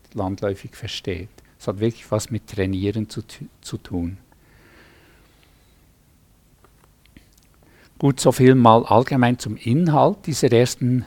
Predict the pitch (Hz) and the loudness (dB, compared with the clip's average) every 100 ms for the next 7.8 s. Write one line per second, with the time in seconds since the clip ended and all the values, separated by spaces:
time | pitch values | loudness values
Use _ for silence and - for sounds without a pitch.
0 | - - 110 127 135 127 120 - 117 123 | -6 0 2 4 2 2 2 0 -2 2
1 | 120 139 - - _ _ _ - 113 113 | 2 0 -4 -12 _ _ _ -6 0 4
2 | 113 - - 127 107 104 101 - 104 107 | 4 2 -2 6 6 6 2 -2 -2 -2
3 | - 240 - _ - 107 110 117 - - | -6 -16 -20 _ 2 4 4 2 0 -6
4 | - 107 85 _ _ _ _ _ - 101 | -2 -2 -4 _ _ _ _ _ 4 4
5 | - - 107 - 101 98 98 127 113 117 | 4 -2 -4 -4 -6 -4 0 2 4 2
6 | - 104 104 92 90 110 - - - - | 2 0 2 2 0 -2 -6 -8 -10 -12
7 | - - 85 - - 110 - - | -10 -4 -4 -6 -12 -10 -12 -14